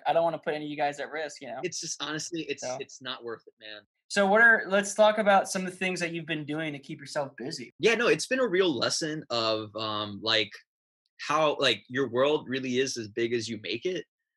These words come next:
Speaker 2: So,
Speaker 1: Mm-hmm.
Speaker 2: like, usually
Speaker 1: Mm-hmm.
Speaker 2: I'd feel like, "Oh, man, I just,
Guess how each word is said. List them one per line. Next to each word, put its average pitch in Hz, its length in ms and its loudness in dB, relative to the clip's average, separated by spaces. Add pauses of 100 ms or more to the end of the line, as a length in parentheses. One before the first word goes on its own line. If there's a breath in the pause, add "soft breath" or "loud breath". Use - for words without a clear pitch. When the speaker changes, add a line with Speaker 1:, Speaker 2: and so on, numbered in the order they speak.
Speaker 2:
So, 127 340 2 (200)
Speaker 1:
Mm-hmm. - 20 0
Speaker 2:
like, 120 300 2
usually 135 680 2
Speaker 1:
Mm-hmm. - 20 0
Speaker 2:
I'd 120 300 2
feel 120 280 2
like, 101 320 -6
"Oh, 135 180 0
man, 131 220 0
I 123 80 2
just, 135 220 -6